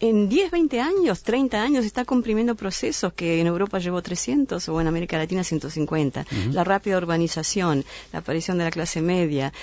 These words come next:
Speaker 1: eh, todas las nuevas tecnologías. Y eso para un periodista es muy interesante.
Speaker 2: Otra oyente, Mirta, dice que la visión que estás dando de África es un tanto idílica.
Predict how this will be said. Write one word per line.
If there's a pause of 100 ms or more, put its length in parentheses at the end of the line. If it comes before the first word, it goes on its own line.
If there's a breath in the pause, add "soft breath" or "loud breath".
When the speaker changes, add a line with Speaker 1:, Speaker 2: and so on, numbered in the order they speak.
(220 loud breath)
Speaker 1:
eh,
todas
las
nuevas
tecnologías. (320 loud breath)
Y
eso
para
un
periodista
es
muy
interesante. (720 loud breath)
Speaker 2:
Otra
oyente, (300 loud breath)
Mirta,
dice
que
la
visión
que
estás
dando
de
África
es
un
tanto
idílica.